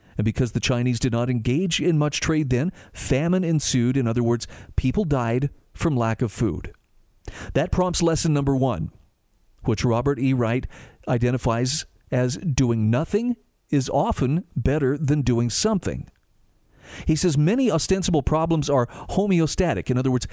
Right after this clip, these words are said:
self-correcting. Current trends, up or down, do not usually accurately predict infinite bad things like global temperatures, the number of contagious disease infections, or infinitesimal, infinitesimal good things,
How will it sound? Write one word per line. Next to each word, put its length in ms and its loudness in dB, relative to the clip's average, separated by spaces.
self-correcting. 1000 0
Current 300 0
trends, 500 0
up 300 0
or 180 2
down, 360 0
do 180 2
not 180 0
usually 400 0
accurately 560 0
predict 480 0
infinite 440 0
bad 280 -2
things 260 0
like 180 -4
global 320 0
temperatures, 680 -2
the 80 -2
number 200 0
of 100 -2
contagious 520 0
disease 360 0
infections, 600 -2
or 300 2
infinitesimal, 1040 0
infinitesimal 1120 0
good 220 0
things, 420 -2